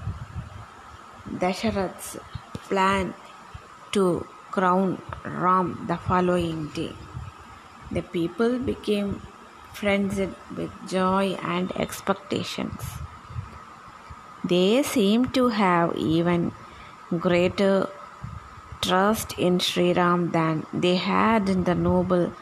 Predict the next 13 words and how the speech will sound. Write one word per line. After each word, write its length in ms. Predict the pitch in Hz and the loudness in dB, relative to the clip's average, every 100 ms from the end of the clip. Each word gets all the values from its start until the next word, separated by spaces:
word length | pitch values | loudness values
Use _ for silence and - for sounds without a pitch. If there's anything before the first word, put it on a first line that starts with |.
| - - - - - | -16 -18 -20 -10 0
Dashrath 480 | 175 180 - 190 190 - | 0 2 0 0 0 -2
himself. 500 | 180 156 - - 185 - - - - - - - - - - - | -2 -2 -4 -6 -6 -10 -16 -18 -18 -14 -14 -12 -12 -12 -10 0
The 120 | 254 | 0
people 380 | 233 254 254 311 | 2 0 2 0
started 560 | - 320 277 285 269 | 2 2 2 4 2
adoring 640 | 247 208 208 208 202 202 196 | 4 4 4 4 4 4 4
their 160 | 185 | 4
houses 600 | 185 - 190 202 208 202 - | 4 4 4 4 2 -4 -4
to 160 | 190 | -6
celebrate 680 | 185 - 180 180 190 185 - | -4 -4 -4 -2 -2 -4 -4
the 100 | 175 | -6
great 680 | 175 185 190 208 208 214 - | -4 -4 -2 0 0 0 -2
event. 440 | 160 165 147 - | -4 -4 -6 -10